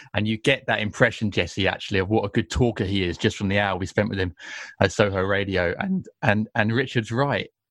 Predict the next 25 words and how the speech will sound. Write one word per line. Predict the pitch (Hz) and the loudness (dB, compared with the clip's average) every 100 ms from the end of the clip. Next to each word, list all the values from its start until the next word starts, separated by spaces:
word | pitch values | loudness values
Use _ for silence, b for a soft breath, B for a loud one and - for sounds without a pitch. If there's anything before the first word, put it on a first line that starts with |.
| _ | _
The | 127 123 | 0 0
role | 120 151 196 139 | 4 2 2 -2
that | 117 | -2
Derry | 131 127 123 | 0 0 -2
played, | - 151 139 | 0 -2 0
and | 147 | -6
probably | - 277 269 156 | 2 2 2 0
in | 135 131 - _ 139 | -2 -6 -12 _ 0
numerous | 147 202 254 175 113 - | 2 4 2 0 -2 0
other | 151 220 151 | 2 2 0
decisions | 110 - 110 92 90 101 | -2 0 0 0 -2 -2
that | 110 | -2
we've | |
probably | 117 131 127 | 0 0 0
even | 120 117 | -2 -4
forgotten | - 110 156 - | -2 2 2 2
about | - 107 120 | -2 -4 0
down | 113 113 | 0 0
the | 110 | -2
years, | 131 147 98 - b b b - | -2 -4 -8 -16 b b b -4
of | |
a | 127 - | -4 2
proper | 185 - 143 | 2 2 -4
captain, | - 175 - B B | -4 -6 -8 B B
negotiating | - 139 170 196 175 165 131 98 - 98 | 0 2 4 2 0 -2 -2 -2 -6 -6